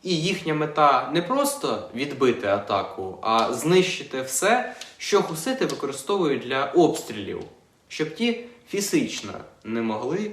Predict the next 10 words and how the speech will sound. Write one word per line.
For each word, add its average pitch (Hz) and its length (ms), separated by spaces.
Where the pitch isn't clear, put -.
продовжити 95 960
бити. 90 440
Але 233 420
хусити 233 480
знову 220 380
спробували 214 580
атакувати, 202 760
і 185 400
цього 165 400
разу 196 580